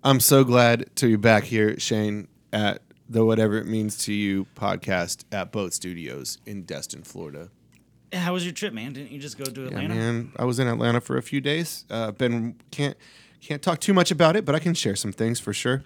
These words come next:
Speaker 1: Um, been, I've had a, a idea for a television show for several years now, and just recently have gained some interest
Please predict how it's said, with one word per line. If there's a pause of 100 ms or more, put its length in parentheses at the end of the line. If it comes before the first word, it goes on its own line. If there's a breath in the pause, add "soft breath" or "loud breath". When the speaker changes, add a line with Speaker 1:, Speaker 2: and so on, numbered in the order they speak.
(120)
Speaker 1:
Um, (560 soft breath)
been,
I've
had
a,
a (140)
idea
for
a
television
show
for
several
years
now, (720 soft breath)
and (680)
just
recently (960)
have
gained
some
interest